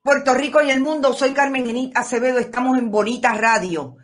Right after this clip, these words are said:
Y voy inmediatamente con el meteorólogo Ian Colón Pagán. Vamos a hablar sobre lo que está ocurriendo, tormenta Laura, Puerto Rico. Buenos días, Colón.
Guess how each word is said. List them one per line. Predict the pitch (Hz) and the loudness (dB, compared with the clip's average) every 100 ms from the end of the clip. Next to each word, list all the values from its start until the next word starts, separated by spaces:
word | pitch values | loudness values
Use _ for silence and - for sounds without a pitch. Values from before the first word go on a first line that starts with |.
| _ _ _ | _ _ _
Y | 240 | -4
voy | 233 294 311 269 | 2 4 2 0
inmediatamente | 254 233 254 277 262 254 233 180 160 147 | 0 2 2 2 2 0 -6 -6 -8 -6
con | 226 214 | -4 -2
el | 208 | -2
meteorólogo | 208 202 202 247 269 254 262 | -4 -4 0 2 4 4 2
Ian | 240 233 254 277 | 0 0 0 0
Colón | 254 226 247 254 - | -2 0 0 -2 -2
Pagán. | 202 180 190 175 139 - - | 0 2 0 -2 -6 -12 0
Vamos | 240 277 262 | 2 4 2
a | |
hablar | 226 240 226 | 2 0 -2
sobre | 233 190 | -4 -2
lo | 180 | -4
que | 180 | -4
está | 180 226 | -2 -2
ocurriendo, | 226 214 226 220 202 | -2 -4 -4 -4 -4
tormenta | 180 170 196 220 220 208 202 | -4 -4 -4 -6 -2 -2 0
Laura, | 208 220 214 208 | 4 6 6 4
Puerto | 185 - 175 | 0 -2 -2
Rico. | 214 190 175 | -2 -2 0
Buenos | 196 240 220 | 2 2 0
días, | 240 208 180 - - | 2 2 0 -6 -4
Colón. | 185 190 196 175 - | 0 2 2 -2 -8